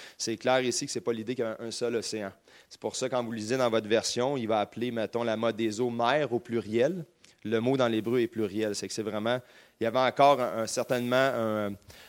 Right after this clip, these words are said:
un réseau hydrographique, un réseau de, de, de, de, de rivières, et cetera, complexe avec des canaux souterrains. On va le voir avec le jardin d'Éden, dans la géographie du jardin d'Éden, qu'il y avait des fleuves, là, qui entouraient le jardin, et cetera.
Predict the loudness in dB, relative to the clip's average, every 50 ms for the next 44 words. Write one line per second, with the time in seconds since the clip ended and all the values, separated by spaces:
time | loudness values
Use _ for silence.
0 | -8 -4 0 0 2 4 4 4 4 4 4 2 2 2 2 2 0 0 0 0
1 | -2 -2 -2 -2 -4 -6 -4 -4 -2 -2 -2 -2 0 -2 -2 -2 0 0 0 0
2 | 0 0 -2 -2 -2 -4 -4 -2 -2 -2 -2 -2 -4 -4 -4 -6 -4 -2 -2 -2
3 | -2 -2 -4 -4 0 2 4 4 6 4 4 2 0 -4 -6 -6 -6 -4 -4 -4
4 | -2 -2 -4 -4 -4 -4 -4 -4 -4 -2 0 2 2 2 0 0 -2 -2 -2 -2
5 | -4 -4 -2 -4 -4 -4 -4 -8 -10 -12 -8 -6 -6 -6 -6 -6 -10 -14 -16 -20
6 | -20 -20 _ _ -2 2 4 4 4 4 8 10 12 12 12 10 8 6 4 4
7 | 4 6 6 6 6 4 4 4 4 4 6 6 6 6 4 2 0 0 0 0
8 | 0 0 0 2 0 0 0 -2 -4 -2 0 0 0 0 0 -2 -2 0 0 0
9 | -2 0 -2 -2 -2 -2 -2 -4 -4 -6 -2 2 2 2 2 2 -2 -6 -6 -6
10 | -8 -8 -8 -8 -6 -4 -4 -4 -4 -4 -6 -6 -6 -10 -12 -12 -14 -16 -16 -16
11 | -16 -18 -20 -20